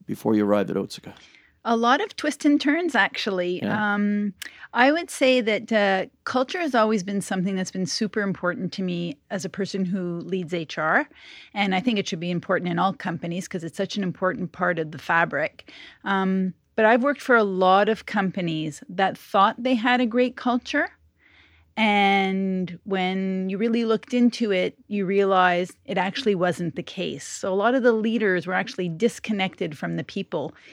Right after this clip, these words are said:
Speaker 2: even though they thought they had a great company, a great product. They thought that what they were doing was great.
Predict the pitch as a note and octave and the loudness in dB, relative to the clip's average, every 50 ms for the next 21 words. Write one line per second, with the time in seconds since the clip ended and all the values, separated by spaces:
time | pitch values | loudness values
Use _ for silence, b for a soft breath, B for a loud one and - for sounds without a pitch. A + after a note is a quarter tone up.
0 | B B A#3 A#3+ A#3 C#4+ B3 C4 B3 G3+ G3 A3+ B3 A#3 - A#3+ A#3 A#3 - A3 | B B 0 2 4 6 4 4 4 2 2 0 0 0 0 0 0 0 -2 -2
1 | G3+ F#3+ G#3 F#3+ F#3 F#3+ - - F#3 D#3+ F3 F3 E3 - - - A#3 A#3+ A3 G#3+ | -2 0 0 0 0 0 -2 -4 -6 -4 -2 -2 -4 -4 -4 -2 0 0 0 0
2 | A#3+ A3+ A3 A3+ A3 G#3+ A3 G#3+ b b b b b b - G3+ F#3 D3 F3 E3+ | 0 -2 0 0 0 0 -2 -4 b b b b b b -4 -4 -2 -2 -2 -4
3 | D#3 - - - - - A3+ A3 A3 A3 G#3+ G#3 G#3+ G#3 - - F#3 - G#3 G3 | -4 -4 -8 -10 -2 2 4 4 6 6 4 4 2 0 -2 -6 -4 -2 -2 -2
4 | - - E3+ F3 F3 D3+ D#3+ D3+ D3 - F#3+ G3 A#3+ B3 C4+ C#4+ A3+ C4 C#4+ D4 | -2 -4 -2 -2 -2 -2 -4 -4 0 2 4 4 4 4 2 2 2 2 4 6
5 | C#4+ C4+ C4+ C#4+ C4+ B3+ C4 C4+ C#4 D4 D#4 - - - b | 6 8 6 6 4 4 2 2 2 2 0 -4 -8 -14 b